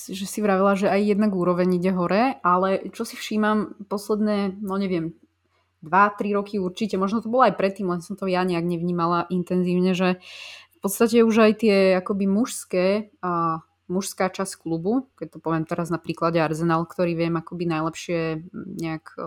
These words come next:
opísať, tak v podstate aj, e, tá komunikácia, či už nové dresy, či už,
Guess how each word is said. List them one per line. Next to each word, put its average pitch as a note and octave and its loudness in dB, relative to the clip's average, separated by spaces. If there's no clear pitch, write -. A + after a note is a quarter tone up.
opísať, F#3 -6
tak F#3 -4
v - -20
podstate A#3 0
aj, A#3 8
e, A3+ 2
tá - 0
komunikácia, G3+ 2
či B3 -4
už A3+ -2
nové F#3+ 0
dresy, F3 -2
či B3 -2
už, G3 -2